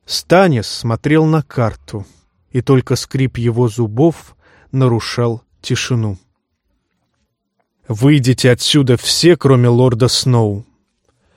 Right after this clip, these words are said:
Джастину Массе не пришелся по вкусу этот приказ, но делать нечего, пришлось улыбнуться и выйти вон.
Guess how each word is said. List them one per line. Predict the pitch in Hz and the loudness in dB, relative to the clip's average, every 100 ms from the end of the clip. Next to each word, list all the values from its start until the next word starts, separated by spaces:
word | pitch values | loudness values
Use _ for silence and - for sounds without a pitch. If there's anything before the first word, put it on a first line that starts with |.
| _ _ _ _ - | _ _ _ _ -10
Джастину | 123 160 143 - 131 123 | 0 2 2 -2 -2 0
Массе | 131 190 - - | 0 0 -2 -4
не | 110 151 | -4 -2
пришелся | 196 208 - 113 98 - | 0 -2 -2 -4 -4 -12
по | - 110 | -6 -6
вкусу | - 185 - 160 - | -4 -4 -2 -6 -2
этот | 139 139 - - | -2 -2 -6 -4
приказ, | 139 127 - 101 - - _ _ - - | -4 -4 -6 -6 -8 -18 _ _ -20 -8
но | 113 | -8
делать | 104 127 143 143 | -2 0 0 -2
нечего, | 170 196 185 - 107 98 _ _ _ _ | 0 0 0 -4 -6 -8 _ _ _ _
пришлось | 117 113 - 131 120 - | -4 -4 -2 -2 -2 -6
улыбнуться | 127 117 110 120 175 - - 170 - _ | -6 -4 -2 -2 -2 -4 -2 -2 -2 _
и | - 117 | -4 -2
выйти | 113 113 - 127 | -2 -4 -4 -4
вон. | 110 107 98 | -4 -6 -8